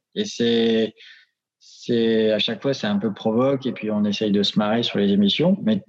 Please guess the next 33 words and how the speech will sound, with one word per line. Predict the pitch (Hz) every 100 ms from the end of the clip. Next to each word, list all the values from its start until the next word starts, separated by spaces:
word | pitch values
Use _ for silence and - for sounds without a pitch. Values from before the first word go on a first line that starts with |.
| - -
comme | 135 135
tu | 127
le |
dis, | 120 175
toujours | 175 151 156
de | 139
proposer | - 131 127 123 135 196 - - - - _ _ -
des | 120 147 147
idées | 143 156 202
pour | 190 156 -
que | - 143
ça | - - 135 127 123 123
nourrisse | 147 156 190 190 190
en |
fait | - 147
des | 135 127 120
idées, | 117 156
là | 143
aussi, | 123 - 151 151
euh, | 123 113 110 113
d'agriculteurs, | 107 110 113 110 107 139 185 - - _ _ _ _ -
euh, | 117 113 110 107 107 104 101 101 98 98 98 98
bah, | 98 101 104 101
en | 101 98 98 95
tant | 107 104
que |
chef | - 117 107
d'entreprise | 104 - 104 - 127 165 147
et | 98
puis | - -
peut-être | 107 101
d'organisation | 104 101 104 101 104 - 107 101
autour. | 95 131 156 156